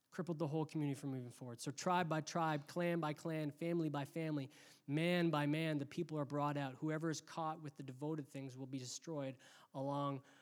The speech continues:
with all that belongs to them. See, the wages of sin is death. And we know that we're impacted by those around us and their choices. Look at Adam and Eve, right? There, the original sin of Adam and Eve impacted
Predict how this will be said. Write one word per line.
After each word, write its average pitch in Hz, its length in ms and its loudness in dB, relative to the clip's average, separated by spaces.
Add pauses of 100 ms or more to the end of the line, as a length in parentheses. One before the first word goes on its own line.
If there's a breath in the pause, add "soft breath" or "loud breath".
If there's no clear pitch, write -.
(140 soft breath)
with 131 160 -8 (100)
all 147 240 2
that 139 160 -4
belongs 135 420 -4
to 147 60 -8
them. 123 140 -8
See, 156 160 -6
the 143 80 -2
wages 135 520 -4
of 127 100 -10
sin 135 440 -6
is 127 120 -10
death. - 480 -14 (1120 soft breath)
And 165 100 -2
we 262 100 4
know 330 340 10
that 220 180 10
we're 190 140 6
impacted 175 500 2
by 151 120 4
those 147 220 0
around 131 300 -2
us 117 200 -12
and 135 80 -6
their 135 80 -4
choices. - 560 -14 (280 soft breath)
Look 262 140 4
at 294 100 12
Adam 277 240 10
and 277 100 8
Eve, 277 360 6
right? 226 300 0 (480 soft breath)
There, 294 340 8 (120)
the 247 100 2
original 294 560 6
sin 320 260 2
of 208 160 2
Adam 262 260 6
and 262 100 -2
Eve 269 320 0
impacted 262 480 -2